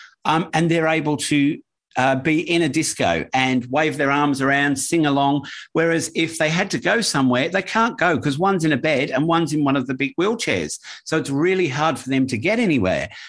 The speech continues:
This is, they just turn on their Zoom and for two hours they've got entertainment. We're dancing, there's lights, there's music. You know, those sort of things are really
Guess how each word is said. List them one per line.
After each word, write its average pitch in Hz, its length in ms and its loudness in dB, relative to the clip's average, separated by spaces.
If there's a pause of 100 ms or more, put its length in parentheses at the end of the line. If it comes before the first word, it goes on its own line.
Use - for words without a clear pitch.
(160)
This 165 220 0
is, 160 260 0
they 143 160 0
just 135 180 -2
turn 160 220 0
on 156 140 2
their 143 120 2
Zoom 180 380 0
and 139 240 0
for - 60 -12
two 170 260 0
hours 160 340 0
they've 160 160 -2
got 156 140 0
entertainment. 156 640 0
We're 143 200 2
dancing, 147 540 0
there's 101 180 0
lights, 156 360 0
there's 107 200 -2
music. 147 460 0 (380)
You 170 80 0
know, 165 240 2
those 208 240 0
sort 185 180 -2
of 151 100 -2
things 139 420 0
are 143 200 -2
really 151 460 0